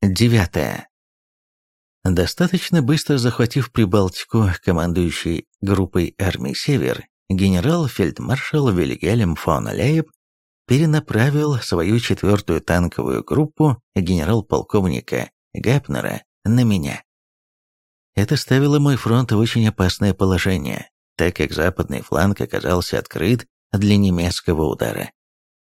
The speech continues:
Хотя сейчас все шло с заметным опозданием, но все же и немцы продвигались вперед, и мне было просто необходимо на это реагировать.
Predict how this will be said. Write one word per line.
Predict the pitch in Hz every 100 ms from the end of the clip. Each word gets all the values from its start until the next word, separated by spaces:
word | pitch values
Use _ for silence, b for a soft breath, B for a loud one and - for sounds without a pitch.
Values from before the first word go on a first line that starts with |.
| _ _ _ _ _
Хотя | - - - 143
сейчас | - 139 - 147 151
все | - - 135
шло | - 90 95 143
с | -
заметным | 78 67 101 120 82 82
опозданием, | - 67 - 123 165 160 156
но | 104 95
все | 87 - 165
же | 143 143
и |
немцы | 117 98 160 156 -
продвигались | 127 131 117 117 95 117 123
вперед, | - 127 113 92 90 _ _ _ -
и | 65
мне | 65 104
было | 131 131
просто | - 98 - 127
необходимо | 127 117 92 78 69 123
на | 120 67
это | 69 -
реагировать. | 90 110 110 160 55 50 -